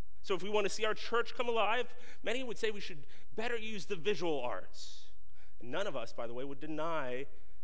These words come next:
the, the beauty of what God has allowed us to see in his creation and the gifts that he's given us. But is what we see with our eyes, is that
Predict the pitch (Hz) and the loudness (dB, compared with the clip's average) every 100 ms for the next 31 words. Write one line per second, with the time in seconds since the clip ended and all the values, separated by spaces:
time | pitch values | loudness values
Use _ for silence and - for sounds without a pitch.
0 | - - 160 175 170 127 151 214 220 156 | -2 0 -2 0 -2 -2 -2 -2 -2 -2
1 | - - - - - 127 135 127 135 147 | -2 -2 -2 -2 -2 -2 -2 -2 0 0
2 | 143 127 127 131 131 127 - - 113 - | 0 -2 -2 -2 -2 0 -2 0 0 0
3 | - 190 170 107 98 113 - - 117 123 | 0 0 -2 -2 -2 -2 -2 -2 -2 -2
4 | 135 95 85 - 95 - 139 147 - 117 | 0 0 -2 -2 -2 -2 0 0 0 0
5 | 107 - 120 131 - - - - - - | 0 -2 -2 0 0 0 0 0 0 0
6 | - - - 175 180 185 165 190 180 220 | 0 0 0 0 2 2 2 0 0 0
7 | 277 - 240 226 185 175 - 165 156 143 | 0 0 0 0 0 0 0 2 2 2
8 | - 165 170 139 104 78 - - - - | 0 2 2 2 2 0 0 0 0 0
9 | - - - - - - - - 180 156 | 0 0 0 0 0 0 0 0 0 0
10 | 147 254 254 247 | 0 0 0 0